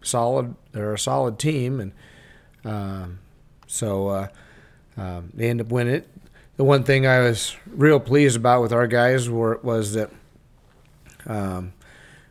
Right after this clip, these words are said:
we were down by about thirty points going into that final round, and, and, uh, you know, when, when things are tough, and, uh, we won every finals match,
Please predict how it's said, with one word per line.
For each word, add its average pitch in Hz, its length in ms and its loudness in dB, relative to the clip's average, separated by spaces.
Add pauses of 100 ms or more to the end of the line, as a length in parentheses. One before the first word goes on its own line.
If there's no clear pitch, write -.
(160)
we 151 100 4
were 170 80 4
down 151 240 2
by 135 160 4
about 131 320 0
thirty 135 240 2
points 120 460 -2
going 120 240 -4
into 117 220 -4
that 107 160 -6
final 123 360 0
round, 113 480 -4
and, 95 240 -10 (520)
and, 95 460 -6
uh, 98 340 -4 (720)
you 117 120 -2
know, 110 120 -2
when, 110 360 -2
when 110 420 -6 (460)
things 139 240 0
are 123 80 0
tough, 143 320 2
and, 110 200 -6
uh, 113 140 -4
we 131 140 0
won 135 260 2
every 139 300 2
finals 127 500 0
match, 117 500 -4